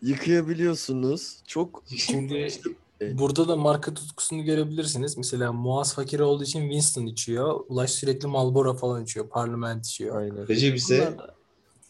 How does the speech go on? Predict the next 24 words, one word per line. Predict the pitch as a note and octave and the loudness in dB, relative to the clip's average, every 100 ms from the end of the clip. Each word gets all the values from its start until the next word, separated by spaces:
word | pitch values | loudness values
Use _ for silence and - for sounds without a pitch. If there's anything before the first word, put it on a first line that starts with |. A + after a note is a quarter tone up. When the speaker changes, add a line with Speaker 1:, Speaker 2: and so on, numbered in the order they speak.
| _ - | _ 2
Speaker 2:
Ben | D#3 F3+ F3+ | 4 4 2
tüketmiyorum. | - F3+ F3+ C#3+ A#2+ G#2+ - _ _ A2 | 4 4 6 4 4 0 -10 _ _ -4
Speaker 1:
Recep | A#2 D3 D3+ | 0 0 2
Speaker 3:
Yalan. | G#2 G#2+ A2+ A#2 A2 | 2 4 6 6 4
Speaker 1:
iki | G#2 C3+ | 2 -2
bin | A#2 | -4
içiyor. | G#2 - G2 G2 | -6 -8 -4 -4
Uzun | - A#2 B2+ C3+ | -2 -2 -2 -2
tekel | C3 G#2+ B2 | -2 -2 -2
iki | A#2+ - - G2+ | 0 -2 -2 -2
bin. | |
Speaker 3:
<laughs> | G2 C4 A3+ - - - A#3+ D#4 - | -2 0 -2 -4 -10 -4 -2 0 2
Kaçırır | F#4+ F#4 - C#3 B2+ | 4 6 6 8 6
mı? | A2+ | 6
Tırcı | - B2 A#2+ C3+ B2 | 4 6 6 4 4
be. | G2+ F#2+ A#2 - | 4 2 -6 -6
Speaker 1:
Tırcı, | A#2+ A#2+ G3+ G#3 A#2 | -2 0 0 -2 -2
tırcı. | G#2 G#2+ A2 A2+ G#2+ - _ _ _ - - - - - | -4 -2 -2 -2 -2 -8 _ _ _ -16 -16 0 0 2
Bu | A2 | 4
arada | B2+ C#3 | 4 4
Speaker 2:
Arkadaşlar, | C#3+ | 4
Speaker 1:
şeker | E3+ E3 C3+ B2 | 4 2 2 2
Speaker 2:
ben | |
Speaker 1:
birinci. | C#3+ D3+ - C#3 | 2 2 0 -8